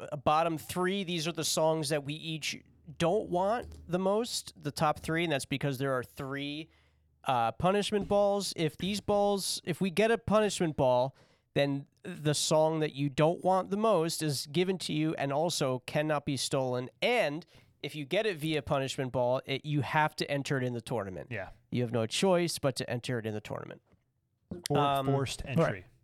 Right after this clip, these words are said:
Speaker 1: And all for,
Speaker 3: Mm-hmm.
Speaker 1: you know, for Dan, for, you know, Dan was calling out some things that never happened. Something that's never happened.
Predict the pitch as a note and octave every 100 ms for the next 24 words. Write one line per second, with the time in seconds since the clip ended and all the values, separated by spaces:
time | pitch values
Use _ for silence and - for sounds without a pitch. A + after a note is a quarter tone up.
0 | _ _ _ _ _ - F#3+ D#3+ - F#3
1 | - E3 D#3+ E3 F#3 E3+ D#3 - E3 F3
2 | E3+ - - F3 E3 F3 D3+ D#3 D3+ D#3
3 | D#3 - D#3 D3 D3 D3+ D#3 C3+ D3 C#3+
4 | C#3+ C#3+ D3 C#3 C#3+ C#3+ F3+ F#3 E3+ D#3+
5 | F3 D#3+ D3 D3 D3+ C#3+ D3+ - G3+